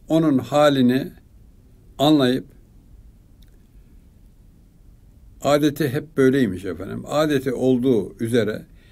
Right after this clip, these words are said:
hizmetçiyi çağırıp, "Altmış akçe getir." dedi. Hizmetçi dalgınlıkla altmış akçe yerine altmış altın getirip,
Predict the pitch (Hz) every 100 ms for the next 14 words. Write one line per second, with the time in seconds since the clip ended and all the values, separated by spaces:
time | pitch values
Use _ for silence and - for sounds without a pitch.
0 | - - 165 160 147 131 - 110 107 147
1 | 131 117 123 - - _ - - - -
2 | - 156 196 - 147 - 139 123 123 117
3 | 90 90 73 - - - - - - -
4 | - - - - - - - - - -
5 | - - - 180 143 127 127 120 143 147
6 | 147 156 139 123 143 185 - - - -
7 | - - - 139 - 175 - - - -
8 | 135 - 175 156 123 120 131 170 180 -
9 | - - - - - 165 165 - 185 233
10 | 233 - - - - - - - - -
11 | 165 175 165 208 180 139 135 175